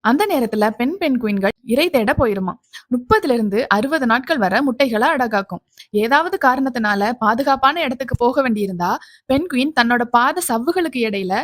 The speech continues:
முட்டைய பாதுகாப்பா வச்சுட்டு நடந்து வேற இடத்துக்கு போகும். ரொம்பவே அழகா எல்லாருக்கும் பிடிச்ச மாதிரி இருக்கிற இந்த பென்குயின்கள் அழியும் நிலையில இருக்கிறது ரொம்பவே சோகமான விஷயம்.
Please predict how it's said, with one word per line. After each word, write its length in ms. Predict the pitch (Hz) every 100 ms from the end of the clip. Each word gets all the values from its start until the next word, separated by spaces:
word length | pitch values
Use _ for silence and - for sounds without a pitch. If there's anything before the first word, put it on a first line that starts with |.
| - _ -
முட்டைய 360 | 262 285 269 311
பாதுகாப்பா 560 | 240 277 311 269 285
வச்சுட்டு 400 | 349 - 214 202 330 - -
நடந்து 380 | 262 330 269 320
வேற 200 | 285 311
இடத்துக்கு 340 | 214 202 202 330
போகும். 300 | 208 - - _ - - 226
ரொம்பவே 380 | 254 359 381 392
அழகா 400 | 269 226 208 220 269
எல்லாருக்கும் 460 | 247 302 330 349
பிடிச்ச 300 | 262 285 -
மாதிரி 280 | 269 269 330
இருக்கிற 240 | 269 254 254
இந்த 180 | 226 226
பென்குயின்கள் 640 | 233 285 269 208 196 277 - - -
அழியும் 400 | 208 302 403 339
நிலையில 340 | 240 254 294
இருக்கிறது 400 | 247 233 214 220 311
ரொம்பவே 360 | 240 269 247 349
சோகமான 440 | 233 262 233 226
விஷயம். 360 | 240 - 196